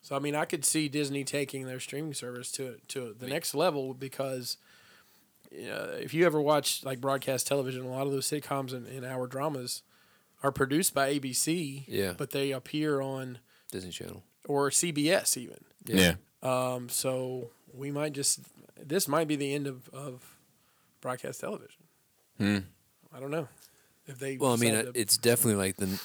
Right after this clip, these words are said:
Speaker 2: like, you know, you look at the news, the news companies, they're, they're thrilled if they have, you know, fifty thousand viewers a night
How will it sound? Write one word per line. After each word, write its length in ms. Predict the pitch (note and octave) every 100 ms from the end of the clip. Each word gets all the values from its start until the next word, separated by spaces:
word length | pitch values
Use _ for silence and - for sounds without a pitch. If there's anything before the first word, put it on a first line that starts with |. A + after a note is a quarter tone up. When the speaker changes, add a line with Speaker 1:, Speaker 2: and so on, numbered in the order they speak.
| -
Speaker 2:
like, 160 | G2 - - _ - - - _ _ _ -
you 60 | G#2
know, 80 | G2+
you 120 | G2+
look 160 | G#2+ G#2+
at 100 | F#2
the 80 |
news, 340 | F#2+ G2 G2+ - -
the 80 | F#2+
news 520 | G2 G2 G2+ - F#3+ G3 -
companies, 400 | F#2 F2 F#2 F#2+
they're, 180 | G2 F#2 -
they're 120 | F#2+
thrilled 360 | - G2+ G2+
if 80 | F#2+
they 140 | - F2+
have, 260 | F#2 F2+ - - _ -
you 80 | A#2+
know, 140 | -
fifty 300 | - G2+ F#2+
thousand 400 | - G2 F#2 G2
viewers 420 | F#2+ G2 F#2 F2+
a 100 | -
night 360 | F#2+ G2+ F#2+ F2+